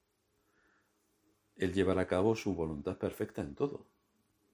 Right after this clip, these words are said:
Aquí Salomón, por tanto, habla de que aquel que agrada a Dios. ¿Y quién es el único que agrada a Dios?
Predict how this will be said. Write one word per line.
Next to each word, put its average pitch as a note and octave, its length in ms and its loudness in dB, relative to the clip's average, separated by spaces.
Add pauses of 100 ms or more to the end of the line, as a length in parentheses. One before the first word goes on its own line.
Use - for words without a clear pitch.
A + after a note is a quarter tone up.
(600)
Aquí F2+ 180 -8
Salomón, F#2+ 380 0
por F#2+ 160 -2
tanto, G2+ 320 2
habla A#2 220 4
de F#2 140 0
que D#2 120 -6
aquel A2 400 -4
que - 120 -8
agrada A2+ 560 0
a E2+ 140 -6
Dios. - 480 -12 (1800)
¿Y F#2+ 140 -6
quién B2 140 6
es A#2+ 120 0
el A#2 140 4
único G#2+ 340 2
que F2 60 -2
agrada E2+ 320 0
a F2 40 0
Dios? - 360 -2